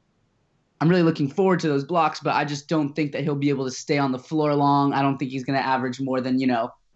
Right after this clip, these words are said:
six points, four rebounds a game until, you know, if he's able to get that fouling, uh, problem under control, I think he'll, he could get up to twenty minutes a night by the end of this season, but I'm not exactly counting on it.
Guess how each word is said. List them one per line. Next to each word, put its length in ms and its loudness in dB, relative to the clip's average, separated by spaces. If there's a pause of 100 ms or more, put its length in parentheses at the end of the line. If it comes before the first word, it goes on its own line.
(540)
six 400 -2
points, 480 2
four 300 2
rebounds 480 2
a 40 -2
game 520 0 (720)
until, 520 0
you 120 -2
know, 100 -10 (340)
if 120 -2
he's 220 6
able 220 4
to 60 4
get 160 0
that 220 0
fouling, 440 2 (140)
uh, 300 2
problem 320 0
under 200 -4
control, 600 -6
I 80 -4
think 220 -8
he'll, 320 -6 (420)
he 100 -6
could 140 0
get 100 2
up 80 -2
to 80 -8
twenty 300 2
minutes 220 2
a 20 -2
night 160 2
by 80 0
the 100 0
end 140 0
of 40 -2
this 160 -2
season, 420 -2
but 340 2 (800)
I'm 120 0
not 120 2
exactly 380 0
counting 340 -4
on 160 -14
it. 80 -20